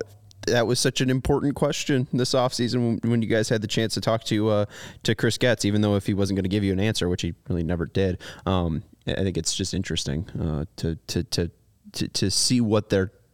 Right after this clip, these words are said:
they would actually say on the record, 'cause it does seem, uh, I mean, the Twins said that, "Hey, we're cutting back payroll." Um, it seems like that is the White Sox direction.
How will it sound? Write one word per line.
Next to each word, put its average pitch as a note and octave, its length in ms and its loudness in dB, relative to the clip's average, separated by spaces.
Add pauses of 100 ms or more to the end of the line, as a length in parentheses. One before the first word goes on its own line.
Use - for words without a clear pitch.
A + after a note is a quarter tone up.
they G2+ 100 4
would F#2+ 180 2
actually G2 360 2
say F#2+ 240 2
on F2+ 80 2
the F2+ 80 0
record, F2+ 340 0
'cause E2+ 140 -2
it E2+ 80 -2
does F2 160 0
seem, D#2+ 260 -2 (340)
uh, D#2+ 80 -2
I E2 140 0
mean, F2 140 0
the E2 80 -2
Twins - 640 0
said E2+ 260 -2
that, F2+ 160 0 (120)
"Hey, A#2+ 160 0
we're G2 140 0
cutting - 240 0
back F#2 160 0
payroll." G2 340 0 (320)
Um, E2 380 -2 (160)
it F#2+ 140 -2
seems G#2 220 0
like F2+ 140 -2
that F2+ 160 0
is F2 100 -4
the E2 60 -2
White F2 180 0
Sox - 240 -2
direction. F2+ 380 0